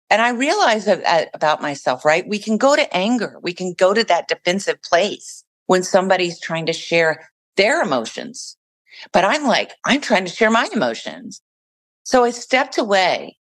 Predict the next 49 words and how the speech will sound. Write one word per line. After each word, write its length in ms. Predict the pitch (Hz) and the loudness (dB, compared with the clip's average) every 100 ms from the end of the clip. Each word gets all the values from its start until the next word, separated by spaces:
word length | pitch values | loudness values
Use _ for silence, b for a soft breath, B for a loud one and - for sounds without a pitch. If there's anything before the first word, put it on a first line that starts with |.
| _ - | _ 0
and 160 | 196 202 | 0 0
I 60 | |
was 160 | 196 190 | -4 -4
just 240 | 226 214 | -4 0
like, 340 | 202 170 160 _ _ _ _ _ _ _ _ _ | 2 2 0 _ _ _ _ _ _ _ _ _
"You're 100 | 214 | 0
doing 360 | 220 247 294 214 | 4 4 4 2
it, 100 | - | 0
Marcy. 560 | 135 131 - - 180 _ _ - | -4 -6 -8 -10 -12 _ _ -2
You're 100 | 196 | 0
doing 400 | - 214 208 131 | 4 4 4 0
it. 160 | 117 _ _ _ _ _ _ - | -4 _ _ _ _ _ _ 2
Go 180 | 180 | 2
back 440 | 214 226 151 165 - - _ _ _ - | 4 2 2 -2 -6 -20 _ _ _ -4
and 180 | - 175 | -2 0
say, 220 | - 175 | 0 2
'Thank 320 | 175 214 226 | 2 2 2
you 80 | 240 | 0
for 160 | 220 214 | 2 0
sharing 480 | - 185 175 170 | 2 2 2 0
your 180 | 151 160 | 0 0
side. 540 | 165 - 156 143 98 - _ _ _ - | 0 0 2 2 -2 -12 _ _ _ -6
Thank 220 | 247 - | -4 -2
you 60 | 359 | 0
for 120 | 330 | 0
sharing 360 | - 240 226 | 2 2 2
your 220 | 196 185 254 | 2 2 0
side. 440 | - 135 - - _ B B B | 0 -4 -4 -14 _ B B B
I'm 140 | 196 | 0
sorry 420 | 190 - 220 247 220 | 0 2 2 2 0
I 80 | |
made 260 | 190 190 170 | 0 -2 -4
you 80 | 180 | -6
feel 320 | - 214 247 | 2 4 4
that 200 | 202 110 | 2 0
way. 300 | - - - _ _ _ _ _ _ _ _ | -6 -10 -12 _ _ _ _ _ _ _ _
And 100 | 190 | -2
I 80 | 190 | 0
just 220 | 196 226 - | 0 0 2
want 200 | 202 - | 2 2
you 100 | 180 | 0
to 100 | 170 | 2
know 200 | 165 160 | 2 2
from 200 | 156 156 | 0 0
my 140 | 156 | 0
perspective 640 | 160 151 - 143 - 139 | -2 -12 -6 -6 -2 -4
what 180 | 139 131 | -2 -2
it 120 | - | -2
was, 340 | - 69 - | -2 -4 -6